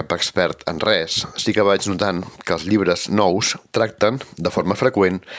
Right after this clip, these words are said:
temes vells, que s'han posat a la rentadora de la història i sembla que hagin sortit blanquejats. Un verb que veiem sovint, això del blanquejar.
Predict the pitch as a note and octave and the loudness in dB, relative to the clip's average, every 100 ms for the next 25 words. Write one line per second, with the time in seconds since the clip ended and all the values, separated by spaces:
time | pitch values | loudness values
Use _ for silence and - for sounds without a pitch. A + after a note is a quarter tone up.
0 | - _ A2+ G2+ G2+ A2+ D#3 F2 - - | -18 _ 0 2 0 2 2 0 -6 -8
1 | _ _ _ _ _ - - G#2 A#2 A2+ | _ _ _ _ _ -16 -4 0 0 2
2 | A#2+ A#2+ A#2 - F2+ F#2 E2+ E2 E2+ F2 | 2 2 0 -4 0 0 -2 -2 0 2
3 | F2+ A2+ C3 - E2 F2+ G#2 - - - | 4 2 2 0 2 2 0 -4 -14 -16
4 | - B2 C#3 B2+ A#2+ G#2+ G2 F#2+ F#2+ - | -4 0 2 2 2 2 0 0 -2 -2
5 | G2 E2+ F2 F2+ E2+ D2+ - - - - | -2 0 0 0 0 -2 0 -2 -4 -16
6 | _ - B2+ A2 F#2+ - - - - - | _ -4 2 4 2 0 -16 -18 -16 -4
7 | - F#2 F2+ E2 A#2 E3 C3+ - - - | 0 2 2 2 2 2 2 -6 -12 -4
8 | - F2+ F2 F2+ F2 E2 F#2+ A2+ | 0 2 2 0 0 -2 2 0